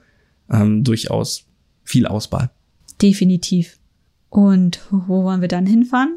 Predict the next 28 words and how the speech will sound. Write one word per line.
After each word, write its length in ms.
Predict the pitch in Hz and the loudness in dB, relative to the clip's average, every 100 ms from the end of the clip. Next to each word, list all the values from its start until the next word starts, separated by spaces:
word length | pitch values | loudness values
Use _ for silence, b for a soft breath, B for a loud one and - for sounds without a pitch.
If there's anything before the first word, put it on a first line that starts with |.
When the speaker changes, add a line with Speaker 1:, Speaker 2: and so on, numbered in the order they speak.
| - | -2
Speaker 1:
Zum 180 | - - | 0 2
Onsen 680 | - 120 120 107 107 113 - | 2 0 0 0 -2 -4 -2
in 160 | 139 147 | 2 4
Speaker 2:
Zum 120 | 208 | 4
Speaker 1:
Imaihama. 400 | 202 208 208 214 | 4 2 4 2
Speaker 2:
Onsen. 160 | 233 - B B B | 0 -4 B B B
Stimmt, 560 | - - - 254 254 247 | -6 -6 0 2 2 2
der, 240 | 196 185 b b b _ _ _ _ _ _ _ - | 0 -2 b b b _ _ _ _ _ _ _ -4
ich 140 | 196 | 0
glaube, 220 | 208 208 | 0 2
diesen 200 | 202 196 | 2 0
Onsen 280 | 190 202 202 | -2 -2 0
haben 120 | 196 | -2
wir 80 | 180 | -2
jetzt 160 | 180 - | -4 -2
wirklich 260 | 196 190 | -4 -2
schon 120 | - 180 | -2 -4
ein 40 | |
paar 220 | - 190 | -2 -2
Mal 240 | 185 175 - | 0 -2 -4
erwähnt, 460 | - 175 180 190 | -4 -4 0 0
weil 140 | 175 175 | 0 -4
es 180 | 175 - | -6 -6
einfach 280 | 185 185 | -6 -6
einer 280 | 196 - 185 | -6 -4 -2
unserer 240 | 196 180 175 | -2 -4 -2
Lieblings-Onsen 960 | 185 202 202 - 170 - 180 - 165 | 0 -2 -4 -6 -6 -4 -4 -4 -4
ist. 320 | - 233 - | -4 -4 -8